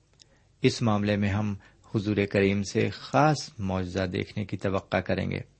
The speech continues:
وہ مرتھا سے فرماتے ہیں، "اگر تو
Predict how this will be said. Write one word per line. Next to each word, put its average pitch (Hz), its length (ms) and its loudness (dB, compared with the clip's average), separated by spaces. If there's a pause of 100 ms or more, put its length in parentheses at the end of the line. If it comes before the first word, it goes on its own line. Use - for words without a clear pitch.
(920)
وہ 165 160 6
مرتھا 135 420 6
سے 165 120 2
فرماتے 113 540 2
ہیں، 107 200 0 (880)
"اگر 180 260 6
تو 175 380 6